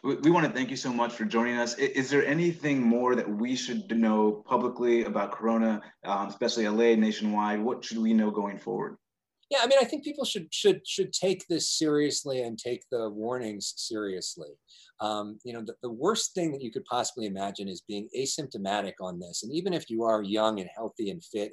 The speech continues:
Speaker 2: as I'm sure most of your viewers probably are, you may have this and then give it to somebody else who isn't so young and healthy and fit, um, who then,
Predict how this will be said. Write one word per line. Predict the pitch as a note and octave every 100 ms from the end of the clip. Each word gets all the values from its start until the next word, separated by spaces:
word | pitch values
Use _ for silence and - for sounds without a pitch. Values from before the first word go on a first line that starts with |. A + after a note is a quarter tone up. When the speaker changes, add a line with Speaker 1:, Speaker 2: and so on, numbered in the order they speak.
| G#2
Speaker 2:
as | F#2+
I'm | F#2+
sure | - A2+ G2+ - - _
most | A#2+ A2+
of | A2
your | G#2+ F2+
viewers | G#2+ G#2 G2+ -
probably | G#2 G2 F2+ F2+ F#2+
are, | A2 G2 F#2 - - - C#3+
you | D#3+
may | A#3+ A#3+ -
have | D#3+ G3+ F3+ A#2
this | F2+ F2+ - _ _ _
and | C3+ B2
then | D#3 E3 D#3+ - _ -
give | F3
it | A3 -
to | E3
somebody | - D#3+ D3 C3+ B2 C3
else | E3+ D3+ -
who | D#3+ _
isn't | G3+ B3 A#3+ -
so | C#3 G#2
young | F#2+ G2+ F#2+ G2
and | F#2
healthy | F#2+ - G2
and | F2+ E2+
fit, | F#2 F2+ - _ _ _
um, | A#2+ A2+ - -
who | D3+
then, | D3+ F3 F#3 F3+